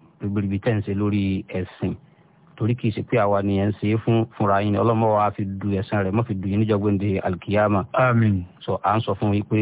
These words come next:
Speaker 1: jazakumullahu khairan. Naam. Lẹ́yìn eléyìí, gẹ́gẹ́ bí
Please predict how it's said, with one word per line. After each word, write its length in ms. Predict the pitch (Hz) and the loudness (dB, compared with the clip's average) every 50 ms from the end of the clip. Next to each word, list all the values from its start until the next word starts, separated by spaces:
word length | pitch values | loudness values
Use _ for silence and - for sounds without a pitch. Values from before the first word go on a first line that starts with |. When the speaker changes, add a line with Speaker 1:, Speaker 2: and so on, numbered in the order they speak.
| 107 107 | 2 0
Speaker 1:
jazakumullahu 1080 | 107 107 101 98 95 107 117 120 113 - - 107 104 101 98 101 104 104 104 95 101 98 98 95 92 - - - - - | 0 0 0 0 2 2 2 2 2 2 0 0 2 2 0 0 0 0 0 0 0 -2 -2 -2 -2 -4 -8 -14 -16 -18
khairan. 500 | - - 117 113 110 104 104 101 98 95 90 - - - - - _ _ _ _ _ _ _ _ _ _ _ - - | -8 -4 -2 0 0 2 2 2 0 0 -2 -6 -10 -18 -20 -20 _ _ _ _ _ _ _ _ _ _ _ -10 -2
Naam. 320 | - 123 123 120 117 117 107 95 - _ _ _ _ _ _ _ _ _ _ _ _ _ _ _ _ _ - | 0 2 2 2 2 0 -2 -4 -10 _ _ _ _ _ _ _ _ _ _ _ _ _ _ _ _ _ -8
Lẹ́yìn 380 | - 113 127 151 160 156 143 127 | -2 0 2 2 2 2 2 2
eléyìí, 300 | 123 123 131 123 107 - - _ _ _ _ _ _ _ _ _ _ _ _ _ _ _ _ _ _ _ _ _ _ _ _ _ - _ _ _ - | 2 2 2 0 0 -4 -8 _ _ _ _ _ _ _ _ _ _ _ _ _ _ _ _ _ _ _ _ _ _ _ _ _ -20 _ _ _ -6
gẹ́gẹ́ 280 | - - 143 147 151 | -2 -2 0 2 2
bí 140 | 143 139 143 | 2 2 2